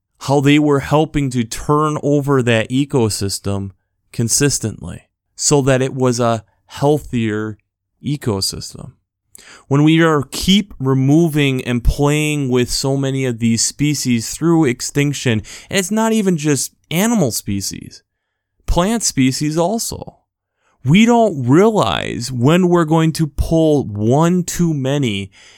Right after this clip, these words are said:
and suddenly, if we are playing a game of Plinko, the marbles fall.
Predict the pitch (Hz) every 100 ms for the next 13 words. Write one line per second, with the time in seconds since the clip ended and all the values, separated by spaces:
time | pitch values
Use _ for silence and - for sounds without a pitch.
0 | _ - 131 123 - 156 170 160 131 120
1 | 120 90 123 - 131 127 - 139 139 139
2 | 135 120 113 127 123 123 - 110 - -
3 | 151 160 156 101 73 76 113 - _ -
4 | 113 120 117 117 139 139 131 127 113 -
5 | _ _ - 110 107 76 62 _